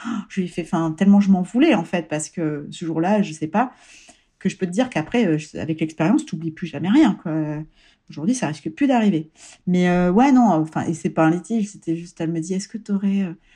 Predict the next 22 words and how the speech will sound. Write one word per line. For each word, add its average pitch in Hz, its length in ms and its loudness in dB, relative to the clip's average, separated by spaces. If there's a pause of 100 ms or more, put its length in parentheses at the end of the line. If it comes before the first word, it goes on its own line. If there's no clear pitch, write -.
(160)
et 165 40 -12
là, 170 100 -10
je - 100 -18
me 202 60 -12
dis, « 202 80 -6
Merde, 196 380 0
non, 202 200 4
j'avais 156 180 -4
pas. » 175 140 -14 (380)
Non, 240 180 8
après, 220 240 2
pour 254 140 2
avoir 247 140 4
des 247 100 4
mariés 226 240 4
qui, 220 280 0
qui 214 140 2
nous 214 140 4
ressemblent, 214 500 2
je - 100 -4
pense 190 240 -4
que 180 320 0